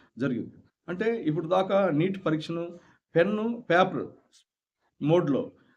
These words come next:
మన ఓఎంఆర్ షీట్ ప-, తరహాలో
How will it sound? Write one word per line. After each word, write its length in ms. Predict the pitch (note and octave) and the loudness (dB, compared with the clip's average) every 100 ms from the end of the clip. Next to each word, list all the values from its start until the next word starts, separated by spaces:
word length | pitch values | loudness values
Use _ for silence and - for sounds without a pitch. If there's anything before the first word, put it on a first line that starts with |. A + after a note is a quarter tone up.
| _ _ _ _ _ _ | _ _ _ _ _ _
మన 220 | E3 E3+ E3 | -4 0 2
ఓఎంఆర్ 400 | F3 A3+ G3+ F#3+ | 6 6 6 2
షీట్ 280 | - D#3 D#3 - | 2 -2 -2 -6
ప-, 160 | D3+ | -4
తరహాలో 420 | D3+ D#3+ D#3+ D#3 | 2 2 4 2